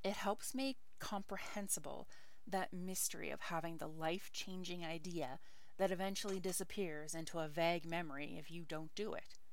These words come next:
Now, like, I'm paraphrasing. She has this beautiful way of describing it. But by hiring someone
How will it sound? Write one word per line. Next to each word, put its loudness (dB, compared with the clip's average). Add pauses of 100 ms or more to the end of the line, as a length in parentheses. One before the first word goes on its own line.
(720)
Now, 6 (300)
like, 2 (280)
I'm 4
paraphrasing. 2 (400)
She 4
has 2
this 0
beautiful 0
way 2
of 0
describing 2
it. -4 (380)
But 6 (280)
by 4
hiring 2
someone 0